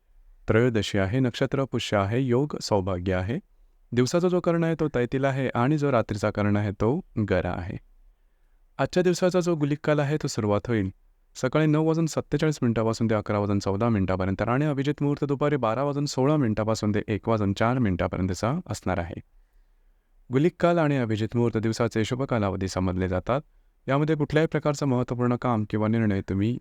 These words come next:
घेऊ शकता. याचप्रमाणे आजच्या दिवसाचा जो राहू काळ आहे तो सुरुवात होईल दुपारी दोन वाजून सहा मिनिटापासून ते तीन वाजून तेहतीस मिनिटापर्यंत आणि यमगंड काळ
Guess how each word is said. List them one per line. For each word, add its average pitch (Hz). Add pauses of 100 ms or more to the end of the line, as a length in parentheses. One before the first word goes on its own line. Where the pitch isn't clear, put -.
घेऊ 92
शकता. 58 (1160)
याचप्रमाणे 175
आजच्या 160
दिवसाचा 156
जो 151
राहू 123
काळ 147
आहे 143
तो 151
सुरुवात 104
होईल 110 (520)
दुपारी 160
दोन 143
वाजून 165
सहा 139
मिनिटापासून 117
ते 110
तीन 107
वाजून 101
तेहतीस 101
मिनिटापर्यंत 92
आणि 139
यमगंड 135
काळ 131